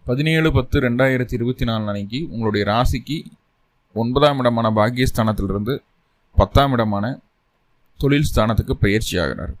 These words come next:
இந்த சூரியனுடைய நகர்வு மட்டும் மகரத்துக்கு இடைஞ்சல் கொடுத்துக்கிட்டே இருக்குங்க. ரொம்ப, ரொம்ப இடைஞ்சலை கொடுத்துக்கிட்டே இருக்கும். இது வரைக்கும் அந்த குருவினுடைய பார்வையில் அந்த சூரியன் இருக்கிறதுனால கொஞ்சம் அப்படியே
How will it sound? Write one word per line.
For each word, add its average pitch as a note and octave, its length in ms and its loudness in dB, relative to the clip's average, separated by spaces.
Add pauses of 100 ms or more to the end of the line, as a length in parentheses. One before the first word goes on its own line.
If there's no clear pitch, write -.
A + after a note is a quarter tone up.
(1400)
இந்த G#2 140 -4
சூரியனுடைய E3+ 640 2
நகர்வு B2+ 400 2
மட்டும் A#2+ 400 -2
மகரத்துக்கு B2+ 540 2
இடைஞ்சல் A#2+ 640 0
கொடுத்துக்கிட்டே A2 440 -4
இருக்குங்க. A1+ 380 -12 (720)
ரொம்ப, C3 240 2
ரொம்ப C#3 400 2
இடைஞ்சலை B2+ 460 0 (460)
கொடுத்துக்கிட்டே - 380 2
இருக்கும். F#2 260 -2
இது B2 120 -2
வரைக்கும் D3+ 300 0
அந்த C#3 220 2
குருவினுடைய C3 560 0
பார்வையில் C3+ 500 0
அந்த B2+ 120 0
சூரியன் B2+ 380 -4
இருக்கிறதுனால A2+ 600 -2
கொஞ்சம் E3 360 -6
அப்படியே B2 580 -2